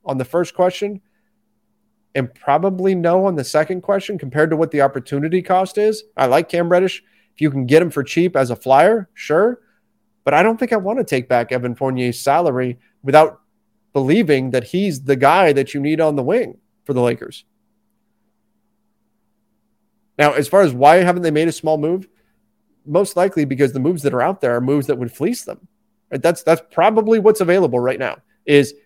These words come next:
"Hey, we'll give you a couple rotation players. We need both your picks unprotected."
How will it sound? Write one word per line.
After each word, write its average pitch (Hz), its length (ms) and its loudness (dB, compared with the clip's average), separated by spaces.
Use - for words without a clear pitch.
"Hey, 175 180 6
we'll 147 180 0
give 185 160 0
you 196 80 4
a 170 40 2
couple 185 260 0
rotation 175 480 -2
players. 165 460 0
We 139 240 0
need 151 200 0
both 143 240 2
your 139 60 -6
picks 131 260 -6
unprotected." 120 560 -12